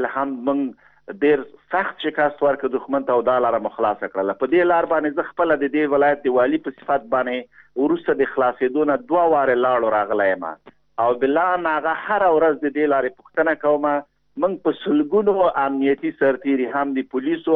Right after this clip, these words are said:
او هم د ملي اردو او هم قومندویي ځواکونه د دې لارې په اوږدو کې شاوخوا ځای په ځای کړي دي. ټولو هیوادوالو ته ډاډ ورکوم چې په دې لار باندې هیڅ ستونزه نشته. ولې؟ په دې کې شک نشته چې متاسفانه دښمن تبلیغ کوي،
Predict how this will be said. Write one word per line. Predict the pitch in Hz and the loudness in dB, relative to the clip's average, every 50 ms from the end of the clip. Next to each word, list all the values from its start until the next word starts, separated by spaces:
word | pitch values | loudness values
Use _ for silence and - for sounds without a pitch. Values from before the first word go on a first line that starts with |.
| 151 139 | 4 4
او | 127 127 120 | 2 2 0
هم | 135 139 135 135 120 | -2 -4 -4 -6 -8
د | 123 117 120 123 107 98 - 117 | -10 -10 -10 -10 -10 -10 -8 -6
ملي | 123 127 131 156 160 | -4 0 2 4 4
اردو | 160 160 151 135 151 143 | 4 4 2 2 2 2
او | 135 131 120 | 2 2 0
هم | 139 139 139 135 - | -2 -4 -4 -6 -6
قومندویي | 123 120 123 117 113 123 131 151 160 143 | -4 -4 -4 -2 -2 0 2 2 2 2
ځواکونه | 143 151 143 - - 139 139 135 135 135 127 _ _ _ _ _ _ _ - | 2 2 2 0 0 0 0 0 0 -2 -4 _ _ _ _ _ _ _ -6
د | 117 | -4
دې | 117 117 151 156 151 147 | 0 2 4 4 4 4
لارې | 151 156 156 147 143 139 | 2 2 2 2 0 0
په | 135 131 | 0 -2
اوږدو | 127 127 131 147 151 143 | -2 0 0 -2 -2 -2
کې | 139 120 - | -4 -6 -2
شاوخوا | 143 143 143 - - 135 127 113 120 | 0 0 0 2 0 0 0 2 0
ځای | 117 117 - - | 0 0 -2 -6
په | 113 101 | -4 -2
ځای | 117 113 113 _ | -2 -2 -2 _
کړي | - 156 156 156 143 143 | 0 2 2 2 2 2
دي. | 139 139 135 135 _ _ _ _ _ _ _ - | 0 -2 -4 -6 _ _ _ _ _ _ _ 0
ټولو | 202 214 208 196 170 160 | 2 4 4 4 4 2
هیوادوالو | 160 151 147 139 135 135 147 147 147 147 143 143 | 2 2 2 2 2 2 4 4 4 4 2 0
ته | 151 139 107 147 | -2 0 0 2
ډاډ | 151 165 170 165 165 160 | 2 2 2 0 2 0
ورکوم | 156 143 143 - 143 143 135 139 | 0 0 0 0 0 0 0 -2
چې | 131 - 165 - | -4 -4 -6 -8
په | 127 110 | -4 0
دې | 123 139 135 131 | 2 2 4 4
لار | 127 123 113 120 | 2 2 0 0
باندې | 120 117 117 113 | -2 -2 -2 -4
هیڅ | 160 180 175 _ | -6 -6 -8 _
ستونزه | _ - 156 156 143 151 147 143 | _ -10 -6 -2 0 0 2 0
نشته. | 143 - - - 135 135 135 139 - _ _ _ _ - - | -2 -2 0 0 0 0 0 -4 -8 _ _ _ _ -2 0
ولې؟ | 156 170 165 143 113 98 - | 2 2 4 2 2 0 0
په | - 123 | -2 -2
دې | 127 151 147 | -2 -2 -2
کې | - 139 - | -2 -4 -4
شک | - 143 139 - - 160 | -2 -4 -4 -4 -4 -6
نشته | 165 165 160 | -4 -4 -4
چې | 135 - 135 135 | -6 -4 -4 -4
متاسفانه | 135 - 139 139 139 - - 143 135 135 127 117 | -2 0 -2 -2 -2 -4 -4 -2 -2 -2 -2 -2
دښمن | 123 120 - 135 147 151 147 - - | -4 -6 -2 -2 -2 -2 -2 -2 -4
تبلیغ | - 120 123 143 175 180 - - - | -4 -2 0 2 0 0 0 -2 -8
کوي، | 240 247 269 302 | -4 -2 -2 -2